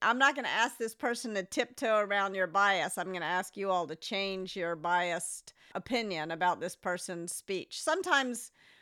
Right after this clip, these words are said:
when I tell the um story, people criticize me, uh, or they criticize my boss. So I was saying um a lot, and my boss told me in no uncertain terms, <laughs> and,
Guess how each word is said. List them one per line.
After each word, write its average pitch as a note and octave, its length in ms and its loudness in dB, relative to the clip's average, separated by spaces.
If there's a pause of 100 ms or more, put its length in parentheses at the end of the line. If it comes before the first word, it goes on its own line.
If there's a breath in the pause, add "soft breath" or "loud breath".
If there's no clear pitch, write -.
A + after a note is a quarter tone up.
(140)
when A3 140 0
I A3+ 100 6
tell C#4 300 4
the A#3 180 4
um A#3 240 6
story, F3 480 -2
people G3+ 420 -6
criticize G#3+ 880 -2 (100)
me, F3+ 600 -2 (440 soft breath)
uh, F3+ 240 2
or G#3 80 0
they F#3+ 140 2
criticize A#3 560 0
my F#3+ 180 2
boss. G#3 640 2
So G3 140 0
I G3+ 140 8
was G#3+ 140 0
saying G3+ 280 0
um F#3 160 4
a F#3 80 2
lot, F3 320 4
and F3+ 180 -8
my F3 160 2
boss F#3+ 380 2
told F3 320 -2
me F3 160 -6
in F3 100 -4
no F3 160 0
uncertain F3 460 -4
terms, E3 560 -8
<laughs> - 60 -16
and, A#3 260 -4